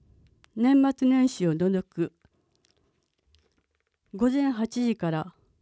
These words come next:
午後六時、最長で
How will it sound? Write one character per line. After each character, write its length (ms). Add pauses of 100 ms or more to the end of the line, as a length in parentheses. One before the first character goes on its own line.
(120)
午 160
後 120
六 280
時、 240 (920)
最 320
長 260
で 240